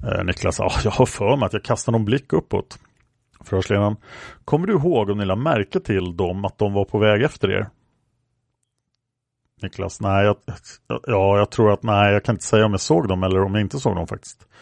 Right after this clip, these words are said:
"Det kan du inte göra." "Nej." "Men du, Åsa och Claes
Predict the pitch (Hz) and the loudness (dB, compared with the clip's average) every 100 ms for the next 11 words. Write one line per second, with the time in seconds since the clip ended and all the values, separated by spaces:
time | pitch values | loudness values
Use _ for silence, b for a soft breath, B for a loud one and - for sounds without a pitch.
0 | B B B B B 107 147 156 104 92 | B B B B B 0 2 2 2 0
1 | 87 - _ - 101 98 101 110 - _ | 0 -10 _ -10 -4 -2 -2 -4 -8 _
2 | _ B B B B 113 107 95 160 175 | _ B B B B 0 0 0 2 4
3 | 165 - _ - 151 98 - 107 107 - | 2 -4 _ 0 2 2 2 0 0 -2
4 | - 104 92 - - | 0 0 0 -4 -12